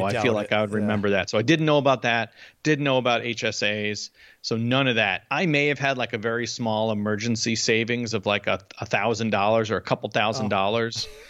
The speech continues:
Speaker 2: because I'm,
Speaker 1: Well,
Speaker 2: I'm
Speaker 1: that's
Speaker 2: a
Speaker 1: more than
Speaker 2: paranoid person.
Speaker 1: Yeah, that's more than
Speaker 2: But
Speaker 1: I
Speaker 2: it
Speaker 1: had.
Speaker 2: definitely wasn't, uh, any three months or six months or anything like that.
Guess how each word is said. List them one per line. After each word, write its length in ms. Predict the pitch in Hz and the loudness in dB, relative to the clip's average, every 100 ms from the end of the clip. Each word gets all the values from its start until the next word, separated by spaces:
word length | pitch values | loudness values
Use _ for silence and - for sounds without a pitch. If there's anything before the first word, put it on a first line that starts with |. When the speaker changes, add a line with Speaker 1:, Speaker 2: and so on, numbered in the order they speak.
| - - - _ _ - 120 107 | -20 -20 -20 _ _ -14 -8 -2
Speaker 2:
because 320 | 120 127 120 | 0 0 2
I'm, 200 | 120 117 | 2 2
Speaker 1:
Well, 100 | 156 | 0
Speaker 2:
I'm 100 | 139 | 2
Speaker 1:
that's 80 | 120 | 2
Speaker 2:
a 40 | |
Speaker 1:
more 60 | 175 | 2
than 60 | 117 139 | 2 2
Speaker 2:
paranoid 180 | 110 104 | -4 -2
person. 500 | 127 120 175 202 185 - | -2 0 0 -2 -4 -6
Speaker 1:
Yeah, 220 | 131 117 | -4 -2
that's 280 | 117 147 - | -2 -2 -4
more 140 | 135 | -2
than 40 | 135 | 2
Speaker 2:
But 160 | 131 | 2
Speaker 1:
I 40 | 156 | 2
Speaker 2:
it 40 | |
Speaker 1:
had. 100 | 170 | 2
Speaker 2:
definitely 300 | 202 190 175 | 0 0 -4
wasn't, 420 | 143 147 139 120 | 0 0 -2 -4
uh, 180 | 131 117 120 | -2 -2 -2
any 260 | 131 123 | -4 -4
three 260 | 117 135 139 | -6 -2 0
months 340 | 131 123 117 | 0 -2 -2
or 60 | 117 | -4
six 320 | 107 135 - | -2 -2 -2
months 360 | 127 120 113 - | -2 -2 -2 -2
or 100 | 113 | -2
anything 300 | 113 110 107 | -2 -2 -4
like 220 | 104 98 | -4 -2
that. 300 | 101 95 90 | 0 0 -2